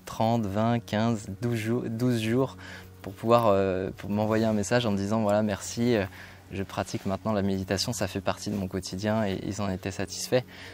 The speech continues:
Comme j'ai sorti cette formation il y a un mois et demi, il a fallu un petit peu le temps que ça, bah, déjà que les gens la visionnent. J'imagine que tout le monde s'est pas jeté dessus, il l'a pas dévoré en une soirée. Et donc, euh, le temps de mettre en place les choses, et cetera. Donc aujourd'hui, je peux vous dire qu'il y a quand même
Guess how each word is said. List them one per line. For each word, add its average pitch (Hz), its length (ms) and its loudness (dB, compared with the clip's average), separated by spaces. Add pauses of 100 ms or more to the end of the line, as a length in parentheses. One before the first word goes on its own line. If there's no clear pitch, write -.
(120)
Comme 120 180 6
j'ai 110 120 6
sorti - 340 2
cette 107 160 -2
formation 110 460 2
il 120 60 4
y - 20 4
a 101 100 4
un 104 60 2
mois 110 220 4
et 107 40 4
demi, 123 340 2
il 110 100 2
a 95 40 2
fallu 104 260 0
un 101 120 0
petit - 160 -6
peu 113 140 -4
le 101 60 -4
temps 110 280 0
que - 80 -12
ça, 95 240 2 (240)
bah, 107 100 2
déjà 101 240 4
que 110 140 -8
les 104 120 0
gens 107 200 0
la 104 100 4
visionnent. 110 540 0
J'imagine 98 420 -4
que 98 140 -8
tout - 160 -6
le 113 60 2
monde 120 120 2
s'est - 140 -6
pas 98 100 2
jeté - 240 -6
dessus, 117 400 -2
il 107 120 -4
l'a 101 100 -2
pas 98 140 -2
dévoré 110 400 2
en 110 100 4
une 107 100 2
soirée. 107 460 0 (760)
Et 107 100 4
donc, 113 380 2
euh, 107 120 4
le 101 160 2
temps 120 180 4
de 113 60 6
mettre 107 280 0
en 101 40 0
place 107 300 -2
les 98 80 -2
choses, 120 260 -4
et 104 60 -4
cetera. 101 380 2
Donc 127 180 -2
aujourd'hui, 117 420 4 (800)
je - 120 -2
peux 151 140 4
vous 143 160 6
dire 156 280 2
qu'il 135 140 0
y 143 60 8
a 160 140 4
quand 143 140 -2
même 131 280 2